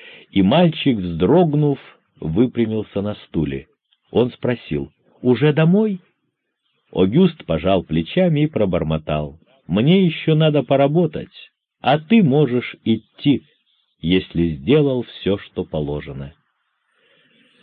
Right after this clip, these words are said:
Мальчик огляделся вокруг. Кое-какие инструменты не на месте, и глину надо бы убрать. Но вечер стоял теплый, ясный,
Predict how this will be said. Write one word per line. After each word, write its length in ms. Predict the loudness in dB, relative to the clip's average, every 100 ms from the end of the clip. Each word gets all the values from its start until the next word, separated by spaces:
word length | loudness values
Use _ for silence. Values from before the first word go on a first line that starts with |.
| _ -4
Мальчик 540 | 2 2 2 0 0
огляделся 800 | 0 -2 -2 0 0 -2 -6 -8
вокруг. 680 | -8 -8 -8 -6 -6 -8 -20 -20 _ _ _ _
Кое-какие 680 | 0 2 2 0 -4 0 -2
инструменты 800 | -2 -6 -4 -2 0 -2 -4 -8
не 140 | -4
на 120 | -4
месте, 600 | -2 -2 -2 -4 -8 -6 -6 _ -20 -20 -8
и 160 | 0 0
глину 560 | 4 4 6 6 4
надо 420 | 2 0 -2 -2 -2
бы 140 | 0
убрать. 480 | -2 -2 -4 -6 -8 -18 -20 -20 _ _ _ -8
Но 200 | -2 0
вечер 500 | 2 0 0 -8 -8 -10
стоял 460 | -6 -4 -6 -10 -16 -6
теплый, 680 | -2 -2 -4 -10 -8 -10 -14 _ _ _
ясный, 840 | -10 -4 -4 -6 -12 -10 -8 -8